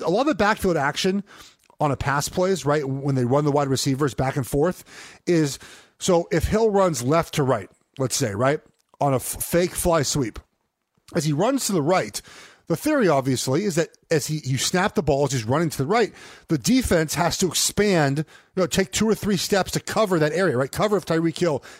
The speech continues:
gets the ball on a jet sweep, and then boom, you hit someone right back where those guys left on defense. That didn't happen in this game. Tampa Bay played so well. So, Steve, I, I'm with you on a lot of the game planning could have been better as far as, you know, some of the designs I just mentioned,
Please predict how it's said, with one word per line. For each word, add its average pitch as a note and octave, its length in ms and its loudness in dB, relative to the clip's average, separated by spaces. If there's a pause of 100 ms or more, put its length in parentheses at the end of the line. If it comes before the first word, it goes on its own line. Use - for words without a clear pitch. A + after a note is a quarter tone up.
gets - 220 0
the D#3+ 100 0
ball C#3+ 260 2
on D3+ 80 2
a C#3 40 -2
jet D#3+ 240 -2
sweep, C4+ 380 -2 (180)
and E3 100 0
then D#3 80 2
boom, F#3+ 300 2
you C3 60 2
hit F3+ 180 0
someone D3 340 0
right E3 260 0
back D#3 380 0 (240)
where D3+ 160 2
those C#3 220 0
guys C3 340 2
left C3 340 -4
on A#2+ 120 -2
defense. A#2 440 -4 (280)
That C4+ 160 2
didn't C4 180 2
happen C#4 300 2
in A#3+ 40 0
this G#3 180 2
game. B2 380 -2 (360)
Tampa A#3+ 300 2
Bay G3+ 180 2
played F#3 280 2
so F#3+ 160 2
well. D#3 200 2
So, D#3 100 -2
Steve, E3 320 0
I, D3 180 0 (360)
I'm D#3+ 180 2
with G#3 220 2
you G#3 200 4 (120)
on D3+ 140 2
a C#3+ 60 2
lot D3+ 220 4
of C#3 160 2
the C#3 140 0
game C#3 320 0
planning D#3 360 0
could D#3 180 -2
have D3+ 100 -2
been C3+ 140 0
better C#3 340 2 (320)
as B2+ 180 -4
far D3 200 2
as, A#2+ 200 -2
you C3+ 140 -2
know, A#2 80 -4
some - 360 -4
of D3 40 0
the C3+ 60 2
designs B2+ 220 2
I B2+ 60 0
just A#2+ 240 -4
mentioned, C3 400 0